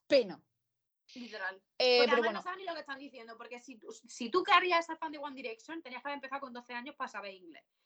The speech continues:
Speaker 1: Eh,
Speaker 2: Guapa de
Speaker 1: exactamente, o sea,
Speaker 2: cara.
Speaker 1: yo intenté gatekeepear a One Direction, desde el dos mil trece llevo gatekeepeando, o sea, de dos mil doce llevo gatekeepeando a One Direction.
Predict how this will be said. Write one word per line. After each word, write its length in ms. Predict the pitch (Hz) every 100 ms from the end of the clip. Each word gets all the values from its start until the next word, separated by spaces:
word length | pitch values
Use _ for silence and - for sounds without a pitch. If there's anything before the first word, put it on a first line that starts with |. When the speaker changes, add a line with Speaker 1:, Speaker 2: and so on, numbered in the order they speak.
| _ _ _
Speaker 1:
Eh, 220 | 262 254 277
Speaker 2:
Guapa 300 | 277 269 254
de 120 | 240
Speaker 1:
exactamente, 100 | 240
o 60 |
sea, 100 | 254
Speaker 2:
cara. 100 | 240
Speaker 1:
yo 80 | 220
intenté 460 | 311 381 359 294 370 415 - -
gatekeepear 920 | 254 220 269 233 - 240 233 233 311 -
a 120 | 226
One 140 | 233
Direction, 380 | 240 262 359 277
desde 300 | 240 285 233
el 80 | 262
dos 100 | 254
mil 160 | 277 320
trece 280 | 339 330 311
llevo 220 | 294 294
gatekeepeando, 760 | 247 240 233 208 220 254 311
o 160 | 415 -
sea, 100 | 262
de 120 | 220 233
dos 100 | 226
mil 220 | 294 302
doce 280 | 220 - 220
llevo 200 | 226 247
gatekeepeando 800 | 233 - 247 220 220 220 214 208
a 460 | 208 202 190 185 175 185
One 140 | 185
Direction. 360 | 165 - 165